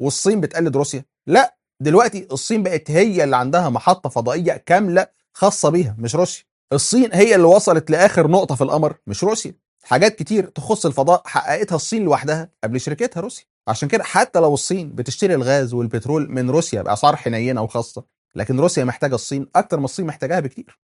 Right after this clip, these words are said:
لدرجة خلت الصين يعني قلقانة ومترددة لما تيجي تساعد روسيا في أي حاجة ليها علاقة بالتكنولوجيا. ما أنت متعاقبة اقتصاديًا وشبهة بصراحة، فما عنديش استعداد ألبس عقوبات أنا كمان بسببك. وده روسيا فاهماه كويس بس مطنشة بمزاجها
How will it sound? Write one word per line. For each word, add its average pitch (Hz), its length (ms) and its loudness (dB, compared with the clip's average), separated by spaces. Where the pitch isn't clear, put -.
لدرجة 165 460 6
خلت 202 300 -2
الصين 180 380 -8
يعني 123 240 -6
قلقانة 147 520 -6
ومترددة 135 760 0
لما 127 180 0
تيجي 156 180 0
تساعد 147 320 4
روسيا 151 220 0
في - 100 -6
أي 156 140 -2
حاجة 151 240 0
ليها 147 120 0
علاقة 143 260 2
بالتكنولوجيا. 120 580 -4
ما 160 120 4
أنت 240 140 0
متعاقبة 180 440 4
اقتصاديًا 151 560 0
وشبهة 151 420 4
بصراحة، - 420 -2
فما 147 180 2
عنديش 165 280 0
استعداد 180 420 2
ألبس 185 240 4
عقوبات 175 340 4
أنا 156 100 2
كمان 175 220 0
بسببك. 175 420 0
وده 101 140 -2
روسيا 156 220 0
فاهماه 135 260 -4
كويس 170 360 -6
بس - 180 -6
مطنشة 185 380 -4
بمزاجها 147 380 -6